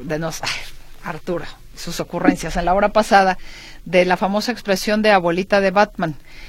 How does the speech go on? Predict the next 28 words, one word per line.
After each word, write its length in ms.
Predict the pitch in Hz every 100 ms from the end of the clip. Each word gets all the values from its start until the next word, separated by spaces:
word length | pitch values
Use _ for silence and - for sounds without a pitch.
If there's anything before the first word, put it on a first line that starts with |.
| - -
Y, 220 | 190 - - - - - - - - 285
<laughs> 800 | - 262 - 285 277 262 226 -
ay, 200 | 220 247
Marco, 280 | 233 214 233
yo 100 | 214
no 80 | 240
había 200 | 240 233
visto 520 | 233 - 233 202 - - - -
esta, 680 | 190 196 - 202 185 165 - - - - - -
este 320 | 180 190 220
meme. 320 | 175 160 156
No, 180 | 160 220
ya, 200 | 240 254
ya 560 | 196 240 262 254 226 160 -
Arturo 340 | 180 185 214
me 120 | 226
mandó 300 | 175 160 180
su, 300 | 196 208 165 131 -
su 180 | - 170
sticker, 440 | - 196 - 165
pero 180 | 175 170
bueno, 240 | 180 180
ya 140 | 190 208
tengo 340 | 233 226 202
sticker 380 | - 254 294 240
y 60 |
tengo 420 | - 180 185 190 170
meme. 340 | 143 -